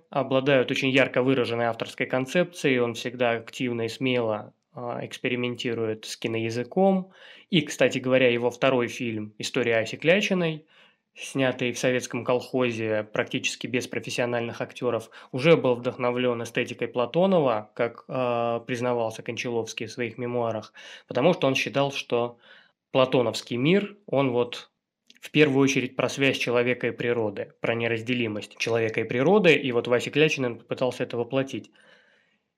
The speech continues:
И уже тогда он заинтересовался постановкой «Реки Потудани», но понятное дело, что в советском кинематографе шестидесятых или семидесятых трудно было представить,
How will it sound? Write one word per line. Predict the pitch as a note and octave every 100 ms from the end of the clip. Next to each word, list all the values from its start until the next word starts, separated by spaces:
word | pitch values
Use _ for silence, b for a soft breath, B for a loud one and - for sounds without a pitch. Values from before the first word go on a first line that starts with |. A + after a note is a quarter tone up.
| -
И | A3+
уже | F3 D3 E3
тогда | C#3 C3 D3 E3+
он | C#3 C#3
заинтересовался | C3 B2+ B2 B2 - C3 B2 A#2 - A#2+ - _ _ _
постановкой | A#2 - A#2+ A#2+ A2 - A2 G#2+ -
«Реки | B2+ B2+
Потудани», | C#3 B2+ C3 F3 A3 E3+ B2 -
но | C#3
понятное | C3+ C3 B2 A#2+
дело, | A#2+ E3 D3+ A#2+ A2+
что | - - A#2 A2 G#2+ G#2+
в | - - -
советском | - C3+ C3 B2
кинематографе | A#2+ A#2+ A#2+ B2 A2+ G#2+ - A2 A2 _ _
шестидесятых | - A#2 B2+ A#2+ B2 A2+ A2+
или | A2+
семидесятых | A2+ A#2+ A#2+ E3 E3 -
трудно | - B2 A#2+
было | A#2+ A#2+
представить, | A#2 A#2+ - A#2 A#2 A2+